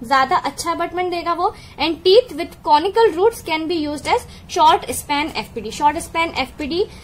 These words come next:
हम कब यूज कर, अगर रूट कॉनिकल है तो हम उसमें शॉर्ट स्पैन एफ़पीडी यूज कर सकते हैं। ठीक है, ग्रूव्स की बात करते हैं तो they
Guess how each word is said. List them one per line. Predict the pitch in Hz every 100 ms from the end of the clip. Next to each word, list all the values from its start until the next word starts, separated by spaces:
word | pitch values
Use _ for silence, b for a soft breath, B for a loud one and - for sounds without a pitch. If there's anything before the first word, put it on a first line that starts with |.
| B B
हम | 320 330
कब | 330
यूज | 330 349
कर, | -
अगर | 320 277 277 392
रूट | 302 320 392
कॉनिकल | - 285 262 285 349
है | 359 381
तो | 415
हम | 359 320
उसमें | - 349
शॉर्ट | 330 240 262
स्पैन | - 311
एफ़पीडी | 190 240 - 254 427
यूज | 285 -
कर | -
सकते | 180 - - 180
हैं। | 208
ठीक | 269
है, | 330 - B B B
ग्रूव्स | 240 415 554 -
की | 539
बात | 392 370 392
करते | 381 370 359
हैं | 349 330 359
तो |
they | 277 262 349